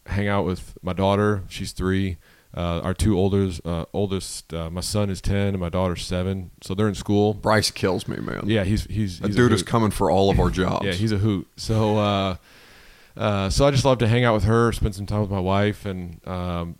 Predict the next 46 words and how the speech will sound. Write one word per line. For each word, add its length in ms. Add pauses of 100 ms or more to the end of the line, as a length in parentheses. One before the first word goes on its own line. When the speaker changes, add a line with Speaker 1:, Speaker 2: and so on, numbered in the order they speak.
Speaker 1:
you 120
know, 140
any 260
errands 600
that 140
need 120
to 80
get 140
done, 240
whether 160
it's 80
grocery 320
shopping 800
or 340
Speaker 2:
Like 160
real 180
life 220
stuff. 400 (140)
Speaker 1:
Yeah, 320
just, 180
you 140
know, 160
Speaker 2:
<laughs> 200
Speaker 1:
like, 140
I, 160
after 240
this, 240
I'll, 180
you 120
know, 80
go 120
home 280
and, 180 (580)
uh, 320
you 100
know, 40
I 40
got 120
the 80
appointment 340
later 200
today, 160
but 120
after 180
that, 260
then 340